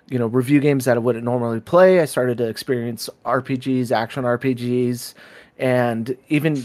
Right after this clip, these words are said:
even about this, I think about the same time I was getting into Borderlands for the first time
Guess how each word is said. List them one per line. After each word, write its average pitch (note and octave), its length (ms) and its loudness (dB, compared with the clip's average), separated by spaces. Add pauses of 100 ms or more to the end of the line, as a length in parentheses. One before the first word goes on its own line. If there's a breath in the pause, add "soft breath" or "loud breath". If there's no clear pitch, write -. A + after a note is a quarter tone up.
(160)
even D3 220 0
about B2+ 260 2
this, B2+ 260 -4
I B2 80 2
think F3+ 180 -4
about D3 180 -2
the A2+ 80 -8
same B2+ 200 -6
time B2 280 -2
I A2+ 100 -2
was A2 260 -8 (260)
getting B2 240 0
into A#2 140 0
Borderlands A2+ 600 -2
for A#2 120 -4
the A2+ 60 -2
first A#2 300 -2
time A#2 340 0